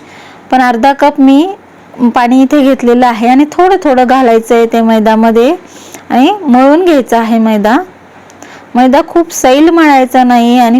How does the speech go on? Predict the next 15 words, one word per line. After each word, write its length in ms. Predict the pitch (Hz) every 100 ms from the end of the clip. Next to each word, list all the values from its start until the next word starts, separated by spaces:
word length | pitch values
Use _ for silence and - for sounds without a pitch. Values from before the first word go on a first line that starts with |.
| -
खूप 240 | - 277 -
जास्त 340 | 262 240 - 262 -
कडकही 420 | 247 262 302 320
मळायचा 560 | 294 247 233 233 247
नाहीये. 400 | 233 220 202 214
पुरीचं 1160 | 262 - 269 269 330 339 - - - - - 294 285
पीठ 160 | 294 269
जसं 340 | 247 262 294
असतं 320 | 233 220 -
त्याप्रमाणे 680 | 254 254 247 254 240 247 262
आपल्याला 320 | 247 226 233
मैदा 440 | 233 233 226 247 392
मळून 420 | 302 233 254 269
घ्यायचा 400 | 294 269 226 226
आहे. 340 | 208 208 220